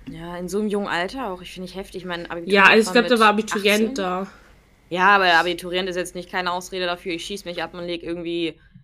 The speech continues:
Speaker 1: gefühlt tot auf den Boden.
Speaker 2: Ja, das war auch so awkward, die ganzen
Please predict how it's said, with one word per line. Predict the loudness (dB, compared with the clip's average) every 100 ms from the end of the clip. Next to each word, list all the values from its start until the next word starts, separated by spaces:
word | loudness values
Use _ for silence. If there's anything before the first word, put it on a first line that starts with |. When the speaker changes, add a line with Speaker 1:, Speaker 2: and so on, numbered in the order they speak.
| _
Speaker 1:
gefühlt | -12 -10 -8
tot | -8 -8 -6
auf | -8
den | -8
Boden. | -8 -8 -10 -12 -16 _ _
Speaker 2:
Ja, | -4 0 2 0 -2 -8 -20 -10
das | -8 2
war | 2
auch |
so | 2 0
awkward, | 0 2 0
die | 0
ganzen | -2 -2 0 0 0